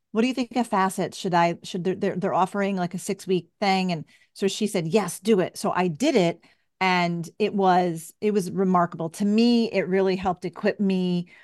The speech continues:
with the skills and the understanding and being able to accommodate and understanding the brain, you know, and how it affects the brain. Um, and after I took a six weeks with the, the six-week training with them, I began to realize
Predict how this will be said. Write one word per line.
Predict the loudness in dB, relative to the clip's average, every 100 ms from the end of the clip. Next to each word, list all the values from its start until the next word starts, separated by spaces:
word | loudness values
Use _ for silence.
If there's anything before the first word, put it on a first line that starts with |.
| _
with | 0 0 0 _ -20 -8
the | -6
skills | -6 0 4 4 4 0
and | -2
the | -2
understanding | -2 -2 -4 -4 -2 0 0 0 -2
and | -4
being | -4 -2
able | -4 -4
to | -8
accommodate | -10 -4 -2 0 2 0 -2
and | -4
understanding | -2 -2 -2 0 0 0
the | -2
brain, | 0 0 -2 -6 -6
you | -2
know, | 0 0
and | 0
how | 0 0
it |
affects | 0 -2 -4 -6
the | -6
brain. | -4 -2 -2 -6 -10 _ _ _ _
Um, | 0 0 -2
and | 0
after | 2 2 4
I | 4
took | 2 -4 -4 -8
a |
six | -4 -4 0
weeks | 0 0 -4
with | -6 -6
the, | -6 -6
the | -6 -4
six-week | -4 0 -2 0
training | -2 -2
with | -2 2
them, | 4 4 2 -4 -12 _ _ _ _ 0
I | 0 2
began | 0 0 -2
to | -2
realize | -2 0 0 -2 -6